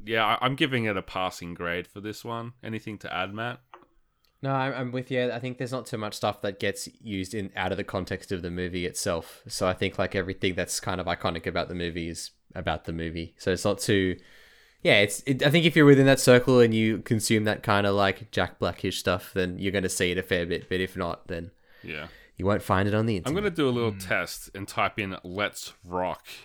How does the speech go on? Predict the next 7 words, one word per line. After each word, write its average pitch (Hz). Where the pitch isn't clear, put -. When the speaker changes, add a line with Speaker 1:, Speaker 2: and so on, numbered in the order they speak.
Speaker 1:
into 87
the 98
Twitter 85
gif -
generating 82
thing, 110
and 92